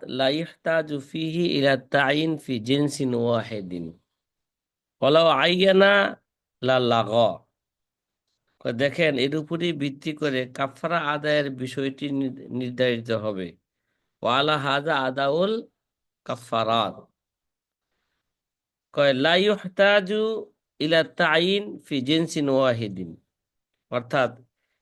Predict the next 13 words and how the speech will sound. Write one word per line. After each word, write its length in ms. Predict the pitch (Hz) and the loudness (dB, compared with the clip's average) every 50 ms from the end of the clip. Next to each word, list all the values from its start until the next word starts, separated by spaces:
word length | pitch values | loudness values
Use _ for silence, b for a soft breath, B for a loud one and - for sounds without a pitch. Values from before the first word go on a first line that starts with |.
| _ _ _ - | _ _ _ 2
এক 180 | 135 160 160 151 139 | 4 4 4 2 -2
জিনসের 480 | 143 156 160 170 170 - 190 175 180 180 | -2 -2 -2 -2 0 -2 -2 -2 -2 0
কাফারা 540 | - 170 160 - - 170 156 156 160 156 151 160 - - - | 0 -2 -2 -2 -2 0 2 2 4 2 2 -2 -4 -12 -8
আদায়ে 440 | 135 135 135 131 143 139 127 127 123 131 - - _ _ _ | -2 -2 0 2 2 2 2 0 -2 -4 -8 -16 _ _ _
সুনির্দিষ্ট 800 | _ - - 160 151 151 151 147 143 143 147 147 147 - 147 | _ -10 -8 -6 -4 -2 -2 -4 -2 -4 -4 -4 -4 -4 -6
করে 380 | 139 135 135 - 135 131 131 127 | -6 -6 -4 -2 0 0 0 0
নিয়ত 360 | 127 127 135 135 139 135 131 - | 0 0 0 0 0 -2 -4 -6
করার 280 | - - 123 120 120 117 | -6 -2 2 2 2 2
কোনো 200 | 117 123 120 117 117 | 0 -2 -4 -4 -4
কি 140 | 120 120 | -4 -2
নাই? 220 | 120 139 151 156 143 110 98 - _ _ _ _ _ _ _ _ _ _ _ _ _ _ _ _ _ _ _ _ _ _ _ _ _ _ _ _ - _ _ _ _ _ _ _ _ _ _ _ _ _ _ _ _ _ | 2 2 4 4 2 0 -4 -8 _ _ _ _ _ _ _ _ _ _ _ _ _ _ _ _ _ _ _ _ _ _ _ _ _ _ _ _ -20 _ _ _ _ _ _ _ _ _ _ _ _ _ _ _ _ _
কথা 220 | - 123 117 110 107 | -10 -10 -8 -8 -8
কয়, 220 | 98 101 98 92 | -10 -10 -12 -12